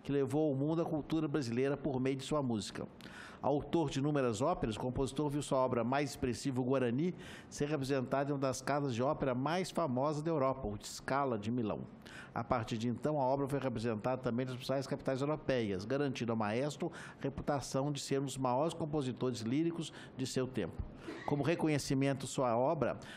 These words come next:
foi indecora-, condecorada em Lisboa pelo rei Carlos primeiro. No Brasil, pouco antes de sua morte, ocupou o cargo de diretor do Conservatório de Música de Belém. Conceder ao maestro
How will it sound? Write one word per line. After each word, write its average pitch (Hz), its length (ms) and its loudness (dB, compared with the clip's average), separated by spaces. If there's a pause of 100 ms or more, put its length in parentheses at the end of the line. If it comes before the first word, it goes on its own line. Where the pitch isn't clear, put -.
(180)
foi 147 160 2
indecora-, 147 420 2
condecorada 135 800 0
em 120 40 2
Lisboa 113 360 0
pelo 151 180 0
rei 135 180 0
Carlos 135 340 0
primeiro. 110 500 0
No 123 120 0
Brasil, 143 540 2 (420)
pouco 165 300 2
antes 127 140 2
de - 60 -8
sua 135 160 2
morte, 139 320 2
ocupou 147 380 0
o 135 40 -2
cargo 135 320 0
de 139 80 -2
diretor 139 380 0
do - 60 -8
Conservatório 131 640 0
de 123 80 -2
Música 127 300 0
de 123 100 -2
Belém. 127 320 0 (600)
Conceder 156 540 2
ao 165 60 2
maestro 127 640 0